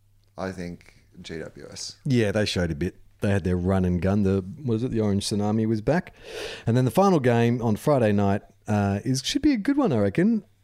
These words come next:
Speaker 2: It's the Lions versus the Pies.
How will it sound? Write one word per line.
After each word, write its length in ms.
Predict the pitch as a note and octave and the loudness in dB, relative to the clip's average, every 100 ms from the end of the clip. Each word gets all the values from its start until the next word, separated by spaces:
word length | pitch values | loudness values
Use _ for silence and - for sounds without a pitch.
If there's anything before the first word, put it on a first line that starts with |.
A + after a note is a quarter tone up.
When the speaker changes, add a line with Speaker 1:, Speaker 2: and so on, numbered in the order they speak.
| C#3 | -4
Speaker 2:
It's 160 | - | -2
the 100 | - | 0
Lions 400 | C3+ C#3+ D3+ C3 | 2 2 2 0
versus 580 | A2+ A#2+ A#2+ B2 A2+ G#2 _ | 0 0 0 0 0 -2 _
the 80 | - | -8
Pies. 640 | - C3+ D3+ - - - | -4 -2 0 -2 -4 -6